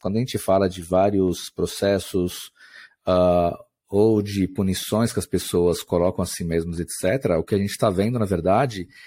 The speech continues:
é uma pessoa se punindo porque ela não consegue ter controle sobre o cérebro dela, né? Que na prática, assim, está pensando, querendo fazer algo que não gostaria, sofrendo por algo, ou seja, não tem controle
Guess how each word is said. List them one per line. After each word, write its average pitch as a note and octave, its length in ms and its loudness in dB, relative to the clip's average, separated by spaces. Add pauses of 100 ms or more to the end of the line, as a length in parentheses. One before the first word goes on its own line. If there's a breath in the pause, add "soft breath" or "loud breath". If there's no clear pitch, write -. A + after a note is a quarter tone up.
(260 loud breath)
é G2+ 80 0
uma G#2 80 4
pessoa G2+ 460 2
se - 160 -8
punindo C#3 480 0
porque D3 220 -2
ela D3 100 2
não F3+ 100 -2
consegue D#3 560 0
ter D3 180 -2
controle D#3 360 -2
sobre E3 220 -4
o - 20 -2
cérebro - 380 -4
dela, F2 320 -2
né? E2 220 -4 (120)
Que - 80 -8
na G2 120 -2
prática, A#2 400 0
assim, F#2+ 340 -4 (440 loud breath)
está G#2+ 240 -2
pensando, C3 720 0
querendo A2+ 360 2
fazer F#2+ 300 0
algo F#2 180 4
que - 140 -6
não F2+ 120 -2
gostaria, F2+ 600 0
sofrendo A#2 540 -2
por G#2+ 200 0
algo, C3 420 2
ou A2+ 100 2
seja, F2 440 0
não G2+ 280 -2
tem G#2+ 200 -4
controle G2+ 720 -2